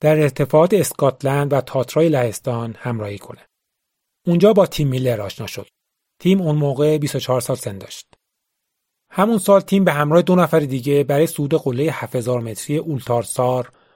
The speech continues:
عازم پاکستان بود. این اولین اکسپدیشن او بود که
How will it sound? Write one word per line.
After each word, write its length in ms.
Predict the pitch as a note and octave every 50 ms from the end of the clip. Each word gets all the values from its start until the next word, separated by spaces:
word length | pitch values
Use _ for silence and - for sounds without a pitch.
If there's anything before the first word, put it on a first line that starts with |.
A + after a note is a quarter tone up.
| _ _ _ _ _ -
عازم 300 | D#3 D3+ C#3 F3 G3 G3+
پاکستان 580 | F#3+ - C3 - - A#2+ - - A2 F#2 G2+ F#2+
بود. 240 | G2 - _ _ - _ _ _ _ _ _ _ _ _ _ _ _ _ _ _ _ _ _ _ _ _ _ _ _ _
این 240 | - F3+ F#3+ G#3 A3
اولین 480 | F#3 D#3 D3+ C3 B2 C#3 C3 C3 D3 - -
اکسپدیشن 640 | D3 B2+ - - - C#3+ B2+ B2 A#2 - D3+ D3+
او 160 | D3+ B2+ A2+
بود 200 | G2 G#2 G#2 -
که 320 | - - B2 A2+ G#2+ G2+